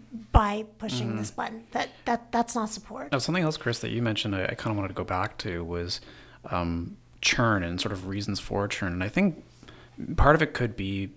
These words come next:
Speaker 2: you know, someone's in a role, it's a really tough role, they're not in a position to really be successful in the role. But I also think probably more common is the, um,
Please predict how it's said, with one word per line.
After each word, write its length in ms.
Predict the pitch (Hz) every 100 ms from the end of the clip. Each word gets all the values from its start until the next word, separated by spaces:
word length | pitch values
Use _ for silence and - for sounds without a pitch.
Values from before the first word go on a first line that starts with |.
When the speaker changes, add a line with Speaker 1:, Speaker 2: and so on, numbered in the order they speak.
| - -
Speaker 2:
you 80 | 117
know, 80 | 92
someone's 380 | - 107 101
in 60 | 101
a 60 | 92
role, 340 | 90 92 92
it's 100 | 87
a 40 |
really 200 | 90 92
tough 320 | - 92 - -
role, 320 | 92 90 87
they're 120 | 87
not 200 | 92 90
in 80 | 95
a 40 |
position 380 | - 92 - 92
to 60 | 90
really 140 | 87
be 100 | -
successful 480 | - - 110 - 92
in 60 |
the 60 | 85
role. 240 | 80 80
But 120 | 90 98
I 80 |
also 240 | 107 123 180
think 320 | - 117 - - - - - -
probably 380 | 180 113 117 101
more 360 | 92 90 95
common 480 | 98 - 82 113 92
is 280 | 78 - - - - - - -
the, 420 | 95 87 85 82
um, 440 | 82 82 76 76